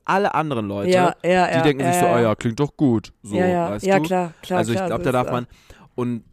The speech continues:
Speaker 1: unsere, ähm, Sprechdozentin, die Susanne, die hat auch mal gesagt, beim Dialekt kommt's gar nicht so unbedingt auf die Aussprache an, sondern dass, eher, dass man diesen Singsang, den jeder Dialekt ja auch hat, so ein bisschen eher
Speaker 2: Mhm.
Speaker 1: so in den Mund reinkriegt. So, wenn du das irgendwie reinkriegst, so die, wie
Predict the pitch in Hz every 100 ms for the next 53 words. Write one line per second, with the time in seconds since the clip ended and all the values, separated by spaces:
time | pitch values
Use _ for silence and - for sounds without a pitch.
0 | - 123 117 113 110 107 92 104 104 -
1 | 120 120 120 117 113 110 107 98 107 123
2 | 107 101 107 110 104 101 107 107 107 110
3 | 104 120 - 107 - 110 120 110 110 104
4 | - 101 - 113 - 127 127 104 123 -
5 | - _ 104 104 104 - 123 117 117 113
6 | 104 101 95 113 143 104 92 98 98 95
7 | 98 98 98 98 - 92 90 90 - 98
8 | 92 - 180 180 190 190 95 92 92 92
9 | - 78 90 87 - - _ _ _ _
10 | 73 78 85 101 104 98 123 - - 120
11 | 110 104 - 104 127 131 139 - 107 107
12 | 104 101 - 101 104 107 104